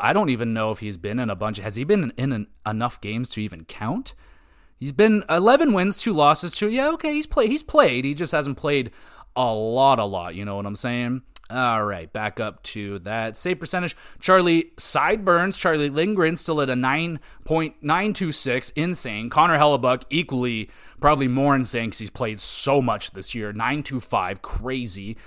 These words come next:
Jeremy Swayman, nine two three. Decor, nine two two.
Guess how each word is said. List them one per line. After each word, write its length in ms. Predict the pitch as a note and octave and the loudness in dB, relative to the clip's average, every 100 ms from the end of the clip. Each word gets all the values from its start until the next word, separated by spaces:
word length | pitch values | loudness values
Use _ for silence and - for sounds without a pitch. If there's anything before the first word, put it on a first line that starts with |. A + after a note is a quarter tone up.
| - - | -20 -2
Jeremy 300 | C#3+ D3 C3+ | 0 2 0
Swayman, 480 | - C3+ D3+ D3+ | -2 -2 0 -2
nine 200 | C#3+ B2 | -2 -4
two 160 | B2 A#2 | -6 -10
three. 420 | - B2 D#3+ E3+ | -10 -2 0 0
Decor, 500 | D3+ A#2 - D#3 E3+ | -2 -4 2 4 6
nine 260 | C3+ A#2+ A#2+ | 4 0 -2
two 180 | - G2 | -6 -8
two. 560 | - C#3 D#3 D#3+ D#3 | -6 0 2 2 0